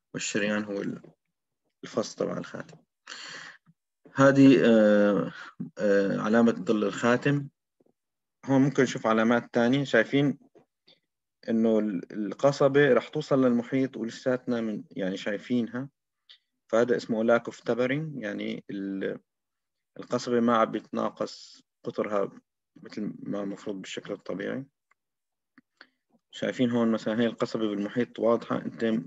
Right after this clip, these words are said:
ما بتشوف ظلال قصبات بمحيط الرئة.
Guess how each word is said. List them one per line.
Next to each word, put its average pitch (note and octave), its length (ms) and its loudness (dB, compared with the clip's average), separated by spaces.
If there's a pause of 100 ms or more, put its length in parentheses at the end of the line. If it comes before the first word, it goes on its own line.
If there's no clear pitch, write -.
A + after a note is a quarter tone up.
(140)
ما C3 100 4
بتشوف - 360 -4 (340)
ظلال G#2+ 340 2
قصبات G#2 440 0
بمحيط F#2+ 420 -10
الرئة. F#2 300 -8